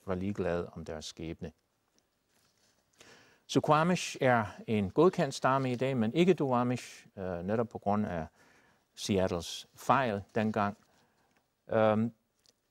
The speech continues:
de taler, øh, et sprog, der kaldes, øh, Sydkyst Salish, øh, familie, og det sprog,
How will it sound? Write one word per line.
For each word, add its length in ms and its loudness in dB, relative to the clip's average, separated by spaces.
de 80 4
taler, 500 4
øh, 200 2
et 120 -6
sprog, 400 0
der 80 -2
kaldes, 500 -2
øh, 140 -6
Sydkyst 720 -4
Salish, 720 -4
øh, 200 -8
familie, 500 -4
og 160 -10
det 140 -8
sprog, 400 -4